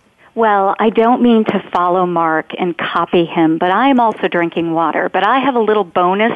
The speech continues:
inside of my water. I have added an electrolyte mix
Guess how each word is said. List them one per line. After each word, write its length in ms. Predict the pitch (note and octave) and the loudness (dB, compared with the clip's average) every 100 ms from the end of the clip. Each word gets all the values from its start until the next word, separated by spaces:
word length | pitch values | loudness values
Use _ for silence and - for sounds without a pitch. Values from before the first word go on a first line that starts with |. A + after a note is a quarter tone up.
| - | -2
inside 440 | A3+ A3 A3 A3 | -2 0 0 0
of 100 | A3 | -2
my 160 | G#3+ G#3+ | -2 0
water. 460 | G#3+ A3+ B3+ C#4+ - - - - - | 0 2 0 -2 -4 -16 -18 -20 -8
I 140 | - B3 | -2 0
have 220 | C4 D4 - | 2 2 0
added 340 | G3+ G3+ F#3 | 0 2 2
an 140 | - F#3 | 2 2
electrolyte 760 | E3+ F3 F3+ - F#3 E3+ E3 | 2 2 0 -2 0 0 0
mix 280 | E3+ D#3+ - | 0 -2 -4